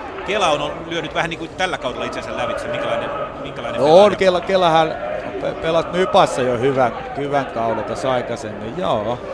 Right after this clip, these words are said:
Speaker 2: Kela on pelannut kiupa. Tämähän
Speaker 1: Tosiaan kosovolaissyntyinen.
Speaker 2: Joo.
Speaker 1: Lähtöinen kaksikymmentäviisivuotias keskikenttäpelaaja, lyönyt, lyönyt itsensä kyllä hyvin läpi.
Speaker 2: Joo,
Speaker 1: Läpi tuossa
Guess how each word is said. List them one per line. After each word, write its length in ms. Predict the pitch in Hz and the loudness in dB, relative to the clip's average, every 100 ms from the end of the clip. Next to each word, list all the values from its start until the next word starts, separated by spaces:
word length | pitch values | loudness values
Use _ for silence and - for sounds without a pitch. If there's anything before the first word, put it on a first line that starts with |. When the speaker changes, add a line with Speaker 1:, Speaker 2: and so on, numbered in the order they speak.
| - - | -6 -2
Speaker 2:
Kela 240 | 165 117 | 0 0
on 60 | 123 | -2
pelannut 360 | 143 147 147 - | -2 -2 -2 -2
kiupa. 300 | 160 127 110 | -2 -2 -4
Tämähän 360 | 143 135 135 | -2 0 -2
Speaker 1:
Tosiaan 400 | 139 127 127 120 117 - - 160 160 - - | -4 -8 -6 -4 -6 -8 -6 -6 -6 -10 -4
kosovolaissyntyinen. 1400 | 170 160 135 131 127 - - - - 165 147 120 110 - | -2 0 0 0 -2 -4 -8 -8 -6 -4 -4 -6 -6 2
Speaker 2:
Joo. 320 | 151 131 107 - - - - - - - | 4 6 4 -4 -8 -8 -8 -10 -8 -6
Speaker 1:
Lähtöinen 340 | 127 - 120 | -6 -6 -6
kaksikymmentäviisivuotias 840 | 123 127 123 113 107 104 110 104 - - - - - - - | -8 -8 -10 -10 -10 -8 -10 -10 -10 -12 -12 -12 -12 -14 -10
keskikenttäpelaaja, 840 | 151 - 131 - 127 123 117 117 | -8 -6 -6 -6 -6 -4 -4 -4
lyönyt, 240 | 123 120 123 - - | -6 -6 -8 -10 -8
lyönyt 240 | 127 - | -6 -6
itsensä 280 | - - - | -6 -8 -8
kyllä 220 | - 120 | -10 -10
hyvin 240 | 113 - 104 | -10 -10 -10
läpi. 160 | 104 - - - - 135 | -10 -10 -12 -8 -6 2
Speaker 2:
Joo, 120 | 151 156 | 4 6
Speaker 1:
Läpi 80 | |
tuossa 100 | 139 | 4